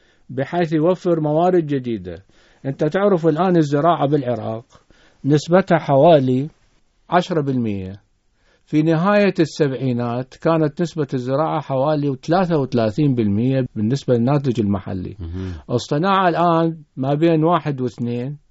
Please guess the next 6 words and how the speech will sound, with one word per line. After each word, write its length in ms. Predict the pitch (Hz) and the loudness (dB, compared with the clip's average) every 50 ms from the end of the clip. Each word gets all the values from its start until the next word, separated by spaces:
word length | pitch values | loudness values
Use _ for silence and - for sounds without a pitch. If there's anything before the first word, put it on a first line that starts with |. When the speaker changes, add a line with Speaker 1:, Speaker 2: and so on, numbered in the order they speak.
| _ _ _ _ _ _ _ _ | _ _ _ _ _ _ _ _
Speaker 1:
ولكن 540 | 120 120 127 135 160 175 160 - 170 151 135 | -2 0 2 4 4 4 4 2 0 -2 -2
كانت 460 | 131 - 175 175 160 151 131 - - | -2 -2 -2 0 0 -2 -2 -4 -6
آنذاك 440 | - 156 151 143 143 156 156 151 - | -6 -4 -4 -2 0 0 -2 -2 -4
حوالي 340 | - 131 131 139 160 151 139 | -6 -4 -2 -2 -2 -2 -4
اثناعش 420 | 117 - 160 156 147 160 143 - | -6 -6 -8 -6 -6 -8 -10 -8
بالمية. 540 | 139 120 104 104 104 98 95 95 95 95 | -8 -8 -6 -6 -8 -8 -8 -10 -12 -14